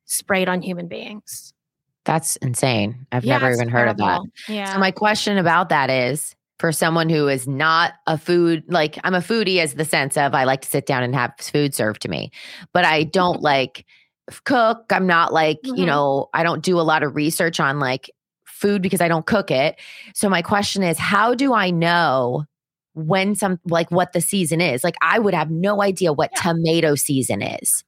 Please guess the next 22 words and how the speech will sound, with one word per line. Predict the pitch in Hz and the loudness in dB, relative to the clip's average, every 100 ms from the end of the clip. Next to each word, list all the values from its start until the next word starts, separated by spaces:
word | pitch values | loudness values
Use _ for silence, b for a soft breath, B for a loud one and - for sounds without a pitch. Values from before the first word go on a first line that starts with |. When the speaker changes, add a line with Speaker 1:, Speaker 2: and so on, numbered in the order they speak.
| - | -12
Speaker 1:
So | - 370 311 - - | -2 0 0 -2 -4
it | 330 | 0
might | 320 330 | 0 0
take | 339 349 - | -2 -2 -2
you | 320 302 294 - _ _ _ _ _ _ - | -2 0 -2 -8 _ _ _ _ _ _ -2
a | 254 | -2
year | 208 254 277 285 | -2 -2 0 0
of | 226 | -2
casual | - 220 220 226 233 214 | -2 -2 0 -2 -2 -2
looking | 202 202 | -4 -4
around | 180 180 160 165 - _ _ _ _ - | -2 -2 -4 -8 -14 _ _ _ _ -8
to | 220 | -2
feel | 175 | 0
like | 196 | 2
Speaker 2:
Okay. | 170 131 113 | 4 4 4
Speaker 1:
you | 131 | 2
understand | 185 185 - 180 170 | 0 -4 -4 -6 -6
that. | 165 - | -8 -4
So | 233 | -2
I | 214 233 | 2 0
would | 247 | 0
say | - 233 214 208 | 0 0 0 -2